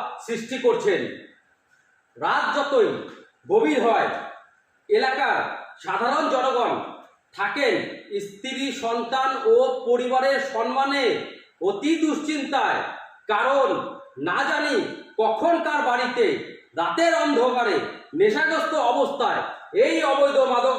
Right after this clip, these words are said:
ব্যবসায়ী ও মাতালদের অত্যাচার সহ্য করতে হয়।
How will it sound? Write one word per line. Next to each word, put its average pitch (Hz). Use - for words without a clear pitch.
ব্যবসায়ী 262
ও 190
মাতালদের 254
অত্যাচার 254
সহ্য 220
করতে 233
হয়। 196